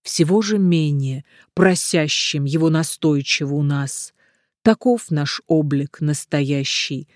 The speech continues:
за пеленой светлейших фраз. Молюсь за тех, кто этого просил. Помочь иначе не имею сил. Четвёртого июля две тысячи девятнадцатого.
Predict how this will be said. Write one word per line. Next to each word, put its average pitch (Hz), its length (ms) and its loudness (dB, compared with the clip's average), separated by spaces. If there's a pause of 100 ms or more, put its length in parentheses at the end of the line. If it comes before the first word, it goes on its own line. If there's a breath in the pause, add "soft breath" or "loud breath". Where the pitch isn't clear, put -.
(160)
за 156 300 2
пеленой 156 720 0 (240)
светлейших 147 1040 -4
фраз. - 580 -10 (1200)
Молюсь 190 560 2
за 147 220 -2
тех, 202 400 -8
кто - 380 -6
этого 143 340 -4
просил. 143 720 -6 (200)
Помочь 165 480 0
иначе 165 720 -6
не 175 320 0
имею 139 380 -4
сил. 139 500 -12 (880)
Четвёртого 147 640 -4
июля 180 420 -4 (280)
две 147 240 -4
тысячи - 440 -8
девятнадцатого. 147 960 -12